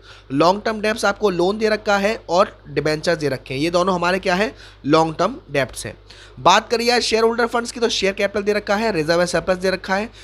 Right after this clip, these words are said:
ये दोनों हमारा क्या है? शेयरहोल्डर्स फंड। तो आप क्या करेंगे? इन दोनों को जोड़कर इससे डिवाइड कर देंगे तो हमारा डेब्ट इक्विटी रेशियो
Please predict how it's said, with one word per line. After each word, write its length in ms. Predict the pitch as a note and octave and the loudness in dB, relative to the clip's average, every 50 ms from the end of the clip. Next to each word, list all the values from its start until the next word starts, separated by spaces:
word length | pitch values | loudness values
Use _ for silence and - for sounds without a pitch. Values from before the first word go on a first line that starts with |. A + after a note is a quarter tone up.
| - - - - A#2 | -20 -20 -16 -8 -2
ये 160 | C#3 F3+ G3+ | 2 2 4
दोनों 240 | G#3 G#3 G#3+ G#3+ G#3 | 4 4 4 4 4
हमारा 220 | G3+ G3+ G#3 A3 G#3 | 2 2 2 0 0
क्या 160 | - - G3 | 0 0 0
है? 180 | G3+ A3 C4 - - - - - | 0 -2 -2 -6 -16 -20 -12 -8
शेयरहोल्डर्स 680 | - - F3 F#3 F#3 F#3 E3+ D#3 E3 G3 A#3+ - - - - | -2 0 2 4 4 4 2 2 0 -2 -2 -4 -8 -16 -10
फंड। 280 | - - C#3 A#2 G#2+ - - - - - - - - - - - | -2 0 0 0 0 -6 -18 -20 -20 -20 -20 -20 -20 -20 -16 -8
तो 60 | - | 0
आप 220 | - C#3+ D#3+ F3 - | 4 4 4 4 4
क्या 80 | - G#3 | 0 0
करेंगे? 260 | G3+ G3 G3+ G#3 G#3+ | 0 0 0 0 -2
इन 60 | G#3 | 0
दोनों 180 | G3 F#3+ F#3 G3 | 0 2 0 2
को 100 | G3 G3 | 0 0
जोड़कर 500 | E3 C#3+ E3 G3 G#3+ A3 G#3+ D#3+ D#3 E3+ | 0 2 2 2 2 2 0 -2 -2 -2
इससे 220 | E3+ F3 - - G3 | -4 -4 -4 -4 -2
डिवाइड 320 | E3+ E3 E3 F3 G3 G3+ | -2 0 2 2 0 0
कर 140 | - G#3 F3 | 0 -4 -4
देंगे 220 | D#3 D3+ D#3 E3+ | -4 -4 -6 -6
तो 120 | F#3 F#3+ F3+ | -4 -4 -2
हमारा 200 | E3 E3 F3 F#3+ | 0 0 0 0
डेब्ट 300 | F#3+ F3+ F3 F3 - - | 0 -2 -4 -4 -4 -10
इक्विटी 260 | E3 - F#3 F#3 G#3+ | -10 -8 -8 -6 -2
रेशियो 420 | G#3+ F#3+ F3+ F3 - - C4+ - | 0 0 0 0 -2 -4 -4 -6